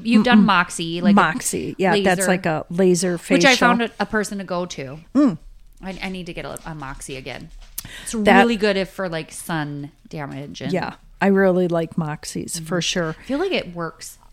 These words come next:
Speaker 1: very well.
Speaker 2: Yeah. It, I definitely feel sunburnt from it, but it's
Speaker 1: Yeah.
Speaker 2: like, oh. And see, that was stuff that I was, n-, I mean, as I grew up, that was nothing that was ever taught to me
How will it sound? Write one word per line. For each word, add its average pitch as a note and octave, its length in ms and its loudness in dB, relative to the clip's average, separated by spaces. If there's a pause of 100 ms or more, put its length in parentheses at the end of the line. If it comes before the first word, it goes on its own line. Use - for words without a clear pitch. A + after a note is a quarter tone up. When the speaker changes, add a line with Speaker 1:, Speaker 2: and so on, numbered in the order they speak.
Speaker 1:
very D#3+ 380 -8
well. - 340 -14
Speaker 2:
Yeah. - 280 -4 (380)
It, G3+ 320 0 (320)
I F#3+ 200 0
definitely F#3+ 400 2
feel G3+ 240 2
sunburnt G3+ 680 2
from A3+ 300 0
it, A#3+ 240 0
but F#3 120 2
it's F#3+ 200 -2
Speaker 1:
Yeah. F3+ 80 -2
Speaker 2:
like, - 200 -6 (520)
oh. - 600 -16
And C#4+ 180 4
see, D4+ 200 2
that C#4+ 200 2
was E4 140 0
stuff - 400 0
that F3+ 340 -2
I G#3+ 180 4
was, G#3+ 260 2
n-, G3 140 2 (460)
I G#3 60 0
mean, G3 240 2
as F#3 240 -4
I G#3 160 2
grew F#3 200 -2
up, F3 80 -12 (300)
that G3 200 0
was G3 180 0
nothing F#3+ 720 0 (840)
that G3+ 180 6
was G3 160 2
ever F3+ 200 2
taught - 440 -2
to - 160 -2
me F3 260 -4